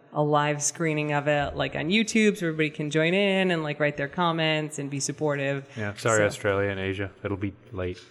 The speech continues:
Speaker 1: Look, man, it's a whole big globe, and I gotta,
Speaker 2: I know, I
Speaker 1: I
Speaker 2: know.
Speaker 1: gotta pick. Most of our fans are from the U S and the U K,
Speaker 2: And
Speaker 1: so.
Speaker 2: so in Australia,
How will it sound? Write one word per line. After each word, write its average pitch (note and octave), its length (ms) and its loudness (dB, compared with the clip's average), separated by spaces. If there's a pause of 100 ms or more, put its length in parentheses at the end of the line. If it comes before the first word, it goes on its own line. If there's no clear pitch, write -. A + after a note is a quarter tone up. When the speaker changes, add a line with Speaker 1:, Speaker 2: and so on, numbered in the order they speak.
(160)
Speaker 1:
Look, F#3 180 0
man, D#3 300 0 (140)
it's E3 140 -4
a D#3 40 0
whole E3+ 140 4
big E3 220 2
globe, D3+ 340 4
and C#3+ 120 -2
I C3+ 40 -4
gotta, C3+ 360 0 (180)
Speaker 2:
I B2 160 4
know, C#3 180 4
I A#2+ 40 -2
Speaker 1:
I A#2+ 100 0
Speaker 2:
know. D3 60 2
Speaker 1:
gotta D3+ 200 2
pick. D3 280 -2
Most E3 240 2
of E3 80 0
our D#3 100 2
fans D3+ 300 -2
are D3 60 -2
from C#3+ 280 -4 (380)
the D3+ 80 -4
U C#3+ 160 2
S C3+ 280 0 (120)
and C3 420 -4 (280)
the C#3+ 80 -4
U C3+ 120 -4
K, - 320 -6 (200)
Speaker 2:
And F2 80 -14
Speaker 1:
so. F2 120 -8
Speaker 2:
so F#2 180 -4
in F2+ 120 -10
Australia, F2+ 420 -10